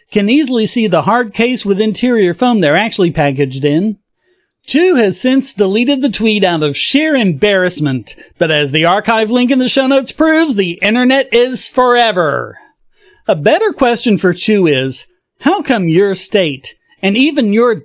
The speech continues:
district, which includes Eastern San Francisco, has such a problem with gun violence when it has such amazing gun control laws, according to the Brady campaign, of which you are a member? He tried to do damage control in a later tweet, quote,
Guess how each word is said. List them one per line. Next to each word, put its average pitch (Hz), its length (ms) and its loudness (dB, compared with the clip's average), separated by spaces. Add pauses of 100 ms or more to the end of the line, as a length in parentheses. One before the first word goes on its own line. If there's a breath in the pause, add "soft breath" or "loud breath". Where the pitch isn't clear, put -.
district, 208 560 0
which 196 180 0
includes 190 460 0
Eastern 214 320 0
San 196 240 0
Francisco, 160 760 0 (220 loud breath)
has 285 260 0
such 311 300 0
a 262 80 0
problem 302 460 0
with 180 180 0
gun 302 260 0
violence 196 540 0 (160 loud breath)
when 277 180 2
it 339 120 0
has 302 260 2
such 311 240 0
amazing 247 640 2
gun 302 240 0
control 247 400 0
laws, 180 320 2 (180 loud breath)
according 302 600 2
to 262 100 0
the 196 100 2
Brady 294 380 0
campaign, 214 640 0
of 254 300 0
which 262 280 0
you 294 260 2
are 294 200 2
a 294 160 2
member? 254 600 0 (540)
He 247 180 0
tried 339 320 0
to 285 120 -2
do 208 160 0
damage 196 440 -2
control 160 400 2
in 151 100 2
a 147 60 2
later 147 320 2
tweet, 139 440 -4
quote, 151 360 -4